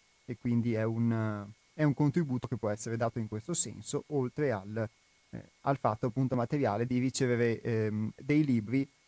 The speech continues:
che non si trovano più, perché molti di questi sono in fase di esaurimento anche nelle librerie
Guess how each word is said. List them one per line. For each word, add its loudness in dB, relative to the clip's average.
che 4
non 4
si 0
trovano 6
più, 2
perché 0
molti 2
di 0
questi -2
sono 0
in 0
fase 0
di 2
esaurimento 0
anche -2
nelle 2
librerie -2